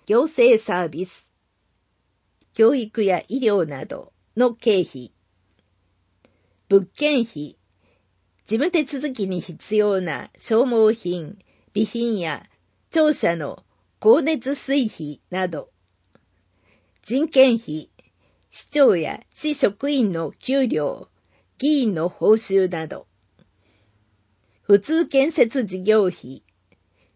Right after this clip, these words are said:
道路や学校の修繕など、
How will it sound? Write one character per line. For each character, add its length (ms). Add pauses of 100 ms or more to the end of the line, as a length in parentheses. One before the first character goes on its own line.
(200)
道 260
路 140
や 320
学 280
校 200
の 160
修 280
繕 280
な 160
ど、 300